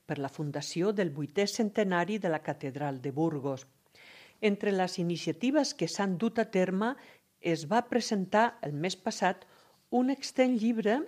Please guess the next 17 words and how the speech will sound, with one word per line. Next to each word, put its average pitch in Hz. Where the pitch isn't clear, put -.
de 139
més 175
de 254
cinc-centes 190
pàgines 175
amb 156
el 147
títol 220
de 156
El 151
cardenal 151
Belllloc 175
i 185
Vivó, 131
mil 175
vuit-cents 156
seixanta-quatre, 226